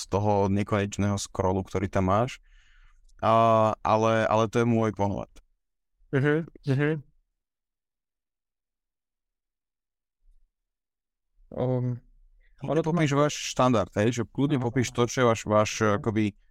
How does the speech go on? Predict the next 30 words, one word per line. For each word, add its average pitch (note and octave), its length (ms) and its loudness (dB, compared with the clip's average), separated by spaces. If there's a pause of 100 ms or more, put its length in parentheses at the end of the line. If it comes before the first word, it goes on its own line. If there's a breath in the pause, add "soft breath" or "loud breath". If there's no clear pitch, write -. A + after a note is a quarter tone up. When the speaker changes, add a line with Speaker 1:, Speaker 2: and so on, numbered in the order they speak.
(160)
Speaker 1:
vaša D3 180 2
Speaker 2:
Ono - 80 -6
Speaker 1:
skúsenosť. F2+ 480 -2 (920)
Speaker 2:
ono D3+ 140 -2
to E3+ 100 0
má E3 140 2
dvě, D#3+ 240 0
ono D3+ 160 -4
to D#3 60 -2
má E3 120 4
dvě D#3+ 140 4
roviny. C#3+ 300 2
Jedna C3+ 200 2
rovina D#3 320 2
je D#3+ 60 2
ta D3+ 120 2
vlastně, D3+ 300 -2
jakoby, D3+ 400 0 (180)
jestli C#3+ 320 0
svěřit D3+ 380 0
jednomu D3+ 360 2
člověku D3+ 580 0
celý D3 280 0
ten D#3 180 0
proces, D3 320 -4
který D3 160 -2
jsem D3+ 140 -4
popsal D#3+ 260 0
na D3+ 80 0
začátku. C3+ 680 -2